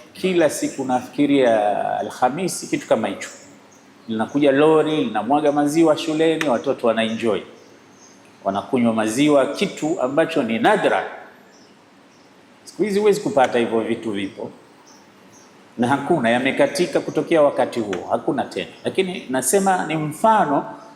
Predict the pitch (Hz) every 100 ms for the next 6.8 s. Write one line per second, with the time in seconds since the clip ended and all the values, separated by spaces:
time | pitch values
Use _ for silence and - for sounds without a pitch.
0 | - - 127 143 143 - 147 147 190 190
1 | 170 208 180 175 170 160 165 160 208 190
2 | 165 156 151 147 160 214 185 170 151 147
3 | 131 156 165 151 110 113 - - - -
4 | - - 117 120 131 117 113 113 104 -
5 | 104 117 - 151 - - - - - -
6 | - _ - - - 98 -